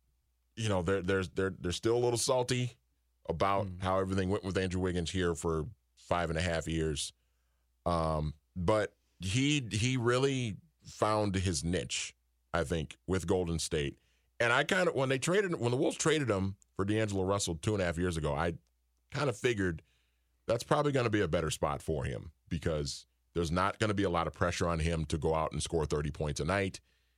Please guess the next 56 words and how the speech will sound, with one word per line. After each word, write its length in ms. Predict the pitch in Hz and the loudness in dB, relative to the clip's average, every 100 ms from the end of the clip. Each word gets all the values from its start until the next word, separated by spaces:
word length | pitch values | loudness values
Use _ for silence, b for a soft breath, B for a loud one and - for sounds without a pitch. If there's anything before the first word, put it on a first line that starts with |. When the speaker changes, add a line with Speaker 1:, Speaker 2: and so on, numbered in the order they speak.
| _ _ _ _ - | _ _ _ _ -6
Speaker 1:
He 80 | 90 | 0
doesn't 320 | 101 98 95 | 2 2 0
have 260 | 90 90 - | 0 0 0
to 80 | |
be 240 | 80 90 87 | -2 0 0
the 100 | 76 | -2
face 360 | - 90 90 | -2 0 0
of 100 | 87 | -2
a 60 | 78 | -2
franchise 580 | - 87 87 87 85 80 | -2 -2 0 0 0 0
or 80 | 73 | 0
one 160 | 78 | 0
of 60 | 78 | 0
the 60 | 73 | -2
cornerstone 500 | - 87 85 85 78 | 0 0 0 -2 -2
pieces 280 | 85 76 78 | -4 -4 -4
of 100 | 71 | -4
a 60 | |
franchise. 480 | - 85 87 87 87 | -2 -2 0 0 -2
He 60 | 87 | -2
can 100 | 80 | -2
just 180 | 85 71 | -4 -2
go 220 | 80 80 | -2 -2
and 100 | 71 | -2
just 160 | 73 | -4
play 140 | - 67 | -4 -4
basketball. 720 | 76 87 - 80 85 80 76 b b b - | -2 -2 -4 -2 0 0 -2 b b b -10
And 80 | 71 | -4
Steph 280 | 98 98 | 0 0
will 80 | 95 | 0
take 260 | 80 87 85 | 0 0 0
all 240 | 87 87 | 0 0
the 140 | 80 85 | 0 0
limelight. 580 | 80 82 82 82 80 80 - | 0 0 0 0 -2 -4 -2
Draymond 320 | 92 90 85 | 0 2 0
will 80 | 80 | 0
take 180 | 87 78 | -2 0
all 100 | 78 | 0
the 80 | 76 | 0
limelight. 480 | 76 76 73 69 | 0 0 0 -2
Klay, 240 | - 92 85 | -4 0 0
when 140 | 78 | 0
he 80 | 78 | -2
gets 220 | 76 78 - | 0 -2 0
back, 300 | 85 71 - | -2 -2 -2
he 100 | 78 | -4
will 160 | 71 | -2
take 220 | 69 71 69 | -2 -4 -2
all 160 | 69 | -2
the 80 | 69 | -2
limelight. 480 | 67 67 64 65 64 | -2 -4 -4 -6 -6
And 120 | - 73 | -4 -2
that's 160 | 78 | -2
exactly 440 | 78 69 76 76 80 | -4 -4 -4 -4 -4
what 160 | 71 | -4
happened. 420 | 87 104 - 87 | -2 -2 0 -4